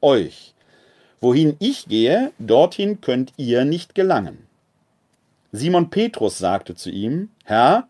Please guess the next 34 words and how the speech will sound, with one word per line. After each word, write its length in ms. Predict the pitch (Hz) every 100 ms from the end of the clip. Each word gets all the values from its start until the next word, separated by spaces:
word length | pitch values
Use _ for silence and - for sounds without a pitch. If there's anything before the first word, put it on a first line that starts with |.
| _ _ _ _
wohin 380 | - 143 170 180
willst 380 | 240 294 - -
du 80 | 135
gehen?“ 480 | 107 104 78 64 _ _ _ -
Jesus 340 | 123 120 -
antwortete: 720 | 113 131 131 139 151 156 202 247 _ _ _ _ _ _ _ _ -
„Wohin 260 | 160 214
ich 160 | 190 -
gehe, 280 | 139 220 208
dorthin 320 | 185 202 185
kannst 260 | 185 175
du 60 | 175
mir 80 | 175
jetzt 260 | 156 160 170
nicht 240 | 160 -
folgen, 520 | 113 107 87 76 135 -
du 140 | 110
wirst 220 | 139 151
mir 100 | 143
aber 140 | 120 135
später 420 | - 160 151 92
folgen.“ 460 | - 62 58 - - _ _ _ _ _ _ _
Petrus 380 | 127 135 104 -
sagte 320 | 101 113 -
zu 120 | - 147
ihm: 340 | 156 202 220 _ _ _
„Herr, 400 | - 117 151 226 - _ _ _ _ -
warum 340 | 143 135 339
kann 180 | 302 190
ich 120 | 170
dir 140 | - 147
jetzt 260 | 135 -
nicht 200 | 120 107
folgen? 480 | - 87 67 62 60